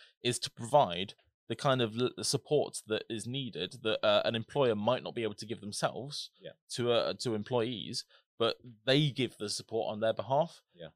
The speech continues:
Speaker 1: Um, and I think that's something that's hugely important. I mean, it, it's one of those things where, you know, if someone came to me and, and started talking about the mental health, and it was something that I,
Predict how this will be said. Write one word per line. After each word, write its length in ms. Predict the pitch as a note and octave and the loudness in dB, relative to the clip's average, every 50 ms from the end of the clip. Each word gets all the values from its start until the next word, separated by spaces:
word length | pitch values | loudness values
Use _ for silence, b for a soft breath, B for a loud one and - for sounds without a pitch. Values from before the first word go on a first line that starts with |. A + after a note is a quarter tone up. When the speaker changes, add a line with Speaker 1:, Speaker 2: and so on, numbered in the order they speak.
| _ - | _ 4
Speaker 1:
Um, 320 | G#2 G#2+ G#2+ G#2 A2 G#2 | 6 8 8 6 4 2
and 120 | - A2+ A#2 | 0 2 2
I 40 | B2 | 2
think 200 | - C#3+ A#2+ A#2 | 2 0 0 2
that's 160 | A#2 G#2+ - | 2 0 0
something 220 | - B2+ A2+ A2 G2 | -2 -4 -4 -4 -4
that's 120 | - - | -4 -4
hugely 320 | - - D#3+ C3 G#2 G#2+ G#2 | -4 -4 -4 -4 -2 -4 -4
important. 360 | G2+ C3 D3 C#3 - - D#2+ | -2 -2 -2 -2 -2 -4 -6
I 20 | F#2 A2 | -6 -4
mean, 40 | A2 | -4
it, 140 | G#2+ G2 B2 G#2 - | -4 -6 -6 -8 -10
it's 160 | B2 G#2+ C3+ | -10 -8 -6
one 120 | D#3 F3 D3+ | -6 -4 -2
of 40 | |
those 160 | B2+ A#2 A2+ - | -2 -2 -2 -2
things 240 | D#3+ D3 C3 A2 | -4 -6 -6 -4
where, 300 | G#2 G#2+ G#2 G#2 G2+ G2+ - _ _ _ _ _ | 0 4 4 4 4 2 0 _ _ _ _ _
you 40 | - A2+ | -2 0
know, 100 | G#2+ G#2+ | 0 0
if 60 | - | 0
someone 260 | - - C3 A#2+ A#2 | 0 0 0 -2 -2
came 180 | - A#2+ A2 G#2+ | -2 -4 -4 -4
to 80 | A#2+ | -2
me 140 | B2 A2 G#2+ | -2 0 0
and, 100 | G2+ G2+ | 0 -2
and 300 | - D#2+ F#2+ G2+ G#2+ G#2+ - _ _ _ _ _ _ _ _ _ _ _ - | -2 -4 -4 -4 -6 -10 -12 _ _ _ _ _ _ _ _ _ _ _ -6
started 300 | - - C#3 A#2 G#2+ - | -2 2 4 4 4 2
talking 200 | - B2 - - | -2 -6 -4 0
about 140 | A2+ A2 G#2 | 2 2 2
the 60 | G#2 | 2
mental 260 | G#2+ G#2+ G#2 - G#2+ | 0 -4 -4 -4 -2
health, 200 | A2 A#2 A2 G#2 | -2 -2 -2 -2
and 120 | - A#2+ B2+ | -2 -4 -4
it 60 | G#2 | -4
was 140 | A#2 A#2 - | -4 -4 -4
something 300 | - C3 G2 A#2 A#2 G#2+ | -4 -4 -6 -6 -4 -2
that 100 | A2 E2 | -2 -2
I, 540 | F2 A2 A2+ A#2 G#2+ G#2+ A2 A2 G#2+ - | 0 0 -2 -2 -2 -2 -4 -8 -10 -12